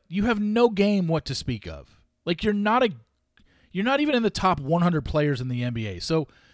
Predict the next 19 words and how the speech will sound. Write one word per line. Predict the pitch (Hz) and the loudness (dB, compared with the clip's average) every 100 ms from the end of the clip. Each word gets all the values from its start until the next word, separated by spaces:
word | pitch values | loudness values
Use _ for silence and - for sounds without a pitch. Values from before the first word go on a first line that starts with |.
| _ | _
talking | - 202 220 233 | 0 2 2 2
about | 208 196 185 | 4 4 4
LeBron | 147 165 170 165 | 2 2 2 2
and | 151 | 0
saying, | 143 135 | 0 0
"Oh, | |
I | 127 202 | 2 2
ain't | 196 | 2
gonna | 156 | 0
give | 160 | -2
him | 165 | -2
respect | 147 - 185 165 151 | -2 -2 2 2 0
until | 131 165 | -2 0
he | 151 | 0
drops | 147 156 139 | 2 0 0
forty | - 170 165 147 | -2 0 2 2
on | 131 131 | -2 -4
me," | 139 | -8
like, | 196 | -12